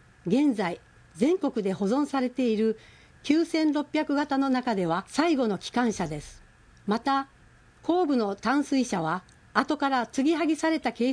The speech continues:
跡もあり、当時の人たちの大事に乗り続けようという苦心した思いが見て取れます。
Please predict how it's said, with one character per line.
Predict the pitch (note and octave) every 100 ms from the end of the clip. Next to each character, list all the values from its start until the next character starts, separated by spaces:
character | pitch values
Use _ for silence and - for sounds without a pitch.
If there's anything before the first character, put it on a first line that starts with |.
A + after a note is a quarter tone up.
| B3
跡 | B3+ A#3+
も | A3
あ | G3+
り、 | F3 - - - - - - -
当 | E4+ F#4
時 | C#4
の | A#3+
人 | G#3 C#4
た | C4
ち | - F#3+
の | E3+ F3 - - -
大 | C4 D4
事 | C4+ D4+
に | D4 G#3+
乗 | A3 C4
り | D4
続 | D4+ D4
け | C#4+ D4
よ | D#4 C4
う |
と | B3 G#3
い | G#3+
う | G3 - -
苦 | - C4
心 | E4 E4
し | -
た | B3+ G3
思 | G#3 G#3
い | F#3+
が | E3+ F3 G#3
見 | G#3+
て | C#4+
取 | A#3 G3+
れ |
ま | F3+ F3
す。 | -